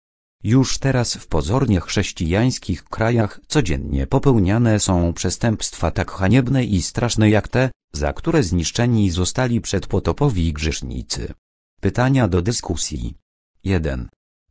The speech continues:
Jakie są wspólne cechy ludzkości przed potopem i obecnie? Czego te wspólne cechy uczą o łasce Bożej, dzięki której bez względu na wszystko Bóg miłuje ludzkość i stara się uratować każdego człowieka?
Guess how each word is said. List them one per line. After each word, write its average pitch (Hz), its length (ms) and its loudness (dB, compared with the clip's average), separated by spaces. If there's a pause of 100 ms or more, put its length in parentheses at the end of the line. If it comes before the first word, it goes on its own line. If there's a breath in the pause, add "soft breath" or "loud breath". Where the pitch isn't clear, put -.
Jakie 131 400 2
są 82 240 0
wspólne 127 600 2
cechy 135 360 2
ludzkości 101 680 -2
przed - 280 0
potopem 107 640 0
i 98 140 0
obecnie? 80 680 0 (460)
Czego 85 300 2
te 80 140 0
wspólne 127 540 2
cechy 87 440 -2
uczą 151 380 2
o 117 100 4
łasce 90 440 0
Bożej, 73 560 -2 (220)
dzięki 92 360 0
której 85 440 2
bez 87 240 2
względu 98 540 2
na 85 140 0
wszystko 90 480 -4
Bóg 98 260 -4
miłuje 104 440 4
ludzkość 135 760 -2
i 104 120 -2
stara 151 340 2
się - 200 -2
uratować 104 640 -2
każdego 90 480 2
człowieka? 64 720 -4